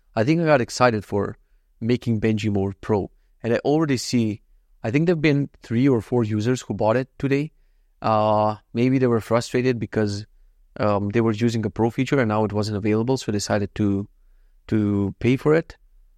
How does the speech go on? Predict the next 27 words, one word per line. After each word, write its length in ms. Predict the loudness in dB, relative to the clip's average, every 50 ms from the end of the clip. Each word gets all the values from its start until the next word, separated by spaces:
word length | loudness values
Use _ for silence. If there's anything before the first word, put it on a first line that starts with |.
| _ _ _ -4
Uh, 880 | 0 0 2 2 2 2 2 2 2 2 2 2 2 2 2 0 0
but 160 | 0 -2 0
yeah, 100 | 2 2
it 80 | 2 2
feels 240 | 0 -2 -2 -2 -2
good. 220 | 0 0 0 0
It 100 | 0 -2
feels 200 | -2 -2 -4 -2
good. 220 | 0 0 0 0 0
You 120 | -2 -2
know, 200 | -2 -2 0 0
you've 120 | -2 0
been 160 | -2 -2 -2 0
working 240 | -2 -2 0 -2
for 120 | -2 -2 -2
a 40 | 0
fucking 400 | -2 -2 -2 0 -2 -2 -4 -6 _
year 400 | -4 0 2 2 2 2 -2 -4 -8 _ _ _ _ _ _ -14 -8
and 120 | -4 -4 -4
a 40 | -4
few 200 | -2 -2 0 2
months 240 | 2 2 0 2
on 120 | 0 0 0
a 40 | -2
product, 400 | -2 0 0 0 0 -2 -6 -8 _ _ _ _
and 500 | -4 -2 -2 -2 -2 -2 -4 -4 -8 -12 -18 _ _ _ _ _ _
I, 400 | -2 0 0 0 0 -2 -4 -6